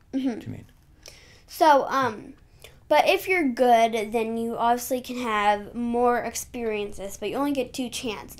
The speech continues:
Speaker 1: So if you mess up one, that's fine, but if you mess up both,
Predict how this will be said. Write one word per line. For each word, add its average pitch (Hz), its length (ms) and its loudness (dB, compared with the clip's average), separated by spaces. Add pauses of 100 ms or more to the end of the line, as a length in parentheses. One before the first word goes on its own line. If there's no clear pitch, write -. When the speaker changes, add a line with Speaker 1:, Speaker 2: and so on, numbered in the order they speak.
(260)
Speaker 1:
So 240 120 -4
if 233 80 -4
you 247 80 -2
mess 302 220 2
up 302 180 0
one, 254 180 -2
that's 233 180 -2
fine, 202 240 -6
but 220 160 -8
if - 100 -10
you 247 60 -2
mess 262 260 -2
up 247 200 -4
both, 214 260 -4